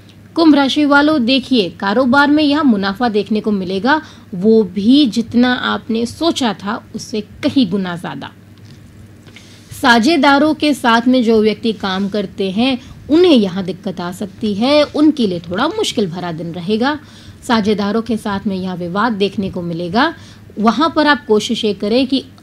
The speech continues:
या विवाद जितना टाल सकते हैं उतना आपके लिए यहाँ पर अच्छा रहने वाला है। मानसिक रूप से हल्का फुल्का तनाव यहाँ पर आज आपको देखने को मिल सकता है।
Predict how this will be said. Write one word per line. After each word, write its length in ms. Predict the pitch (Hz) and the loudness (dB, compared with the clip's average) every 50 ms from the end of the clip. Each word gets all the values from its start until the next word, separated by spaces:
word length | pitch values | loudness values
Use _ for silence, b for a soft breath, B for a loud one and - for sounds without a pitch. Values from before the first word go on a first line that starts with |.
| - - - | -16 -8 -4
या 220 | 190 214 214 214 214 | -2 0 2 2 2
विवाद 400 | 190 196 190 185 233 240 247 220 | 0 -2 0 2 2 2 2 2
जितना 300 | 233 240 247 247 240 233 | -2 -2 0 0 0 0
टाल 300 | - - - 202 233 269 247 | 0 2 2 4 4 2 2
सकते 300 | - 247 208 - - 233 | -2 -4 -4 -2 0 0
हैं 140 | 247 247 - - | 0 0 -2 -4
उतना 320 | 220 220 - 285 277 294 | -6 -4 0 2 2 2
आपके 420 | 285 - - 202 196 - - 196 180 | 2 0 0 -4 -4 -4 -6 -6 -4
लिए 200 | 175 175 202 247 | -2 -2 -2 0
यहाँ 280 | 285 226 202 185 180 175 | 0 -2 -2 -4 -6 -8
पर 180 | 170 233 254 285 B B B B B B B B | -6 -6 -6 -6 B B B B B B B B
अच्छा 400 | 247 240 - - - 277 285 285 | -2 -2 -2 -4 -4 -2 -2 -2
रहने 320 | 233 208 185 180 185 185 | -2 -4 -6 -6 -6 -8
वाला 280 | 175 175 165 160 160 170 | -8 -8 -8 -8 -8 -10
है। 160 | 170 170 - - - B B B B B B B B - | -10 -12 -16 -20 -20 B B B B B B B B -2
मानसिक 400 | 214 208 220 285 277 - 370 285 302 | 0 2 2 2 2 0 0 0 0
रूप 160 | 302 311 285 | 0 0 -2
से 180 | - - 330 | -2 -4 -2
हल्का 340 | 311 269 254 220 214 - 262 254 | -2 0 0 0 0 0 -2 -4
फुल्का 300 | - 254 240 240 247 240 | -2 -2 -2 -2 -2 -4
तनाव 420 | 233 - 202 185 196 220 262 302 | -4 -6 -6 -4 -2 0 0 2
यहाँ 260 | 311 269 247 202 202 202 - - | 2 0 0 0 -4 -6 -4 -6
पर 120 | 247 262 | -6 -6
आज 280 | - - 202 202 202 208 | -4 -4 -4 -4 -4 -4
आपको 280 | 196 180 - - 202 190 | -6 -8 -8 -8 -6 -4
देखने 320 | 185 185 175 - 185 185 | -4 -4 -6 -6 -8 -10
को 180 | 180 - 254 302 - B B B B B B B B - | -8 -8 -8 -8 -10 B B B B B B B B 4
मिल 180 | 214 233 262 254 | 6 6 6 4
सकता 360 | - - 220 - - - 190 | 2 -4 -6 -6 -4 -6 -4
है। 200 | 196 233 311 | -4 -4 -6